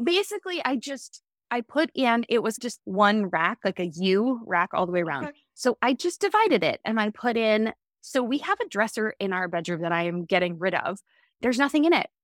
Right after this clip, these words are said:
Speaker 1: There is nothing in it. It's currently the stand for the T V.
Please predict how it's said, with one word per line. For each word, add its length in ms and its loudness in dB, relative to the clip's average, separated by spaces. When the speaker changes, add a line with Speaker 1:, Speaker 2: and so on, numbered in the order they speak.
Speaker 1:
There 160 6
is 180 2
nothing 360 2
in 100 4
it. 180 2
It's 240 -2
currently 560 0
the 100 0
stand 400 0
for 120 -4
the 100 0
T 180 4
V. 380 4